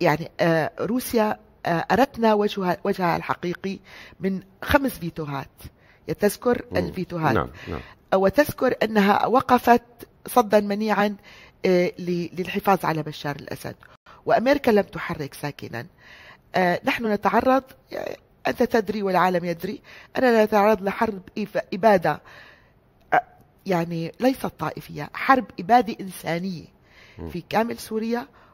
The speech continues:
Speaker 1: ولا يح-، يحرك ذلك شعرة من رأس أحد.
Speaker 2: على العموم سنعود لمتابعة ذلك. أرحب بانضمام المحلل العسكري العقيد أحمد الحمادي. مرحبا بك عقيد أحمد.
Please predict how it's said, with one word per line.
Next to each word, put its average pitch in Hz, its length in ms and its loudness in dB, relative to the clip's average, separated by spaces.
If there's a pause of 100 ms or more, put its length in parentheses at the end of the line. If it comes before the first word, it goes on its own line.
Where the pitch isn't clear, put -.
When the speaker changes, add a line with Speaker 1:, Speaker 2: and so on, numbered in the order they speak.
(140)
Speaker 1:
ولا 202 340 2
يح-، 170 280 -8 (380)
يحرك 170 480 -4 (280)
ذلك 180 400 -8 (500)
شعرة 185 480 0
من 170 380 -8
رأس - 220 -10
أحد. - 320 -10 (320)
Speaker 2:
على 120 160 8
العموم 95 280 4
سنعود 90 520 0
لمتابعة 90 680 4
ذلك. 107 320 4
أرحب 104 340 -2
بانضمام 95 760 -2
المحلل 90 680 0
العسكري 85 520 0
العقيد 78 500 -2
أحمد 82 720 -2 (320)
الحمادي. 104 760 0
مرحبا 110 320 -2
بك 104 180 -4
عقيد 95 280 0
أحمد. - 240 -12